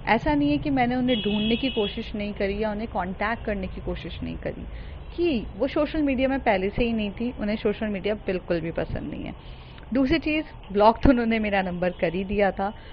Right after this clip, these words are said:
but साथ ही साथ मैंने उनको mails भी भेजे थे जो मेरे पास उनकी email आईडी थी, but उन्होंने मेरे को ईमेल आईडी पे भी नहीं किया। उनका गुस्सा भी हाई level का था,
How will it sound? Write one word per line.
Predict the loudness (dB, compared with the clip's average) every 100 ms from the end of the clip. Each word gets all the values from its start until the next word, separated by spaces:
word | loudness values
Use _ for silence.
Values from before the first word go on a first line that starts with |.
| -12 2
but | 2 2
साथ | 4 6 6
ही | 2
साथ | 0 2 2 0
मैंने | -2 -2
उनको | -2 0 2
mails | 2 2 2 2
भी | 0
भेजे | 2 2 2
थे | 2 0
जो | -2
मेरे | -2 -2
पास | -2 -2
उनकी | -2 -6 -6
email | -4 -2 -2
आईडी | -4 -6 -8
थी, | -10 -10 -12 -14 -14 -6
but | 2 2
उन्होंने | 2 2 2 2 0
मेरे | 0 0
को | -2
ईमेल | -2 -2 0 0
आईडी | 0 -2
पे | -4 -4
भी | -2
नहीं | -4 -4 -6
किया। | -6 -8 -6
उनका | -4 0 2
गुस्सा | 0 0 0
भी | 0 -2
हाई | -2 -2 0
level | -2 -4 -4
का | -6
था, | -4 -6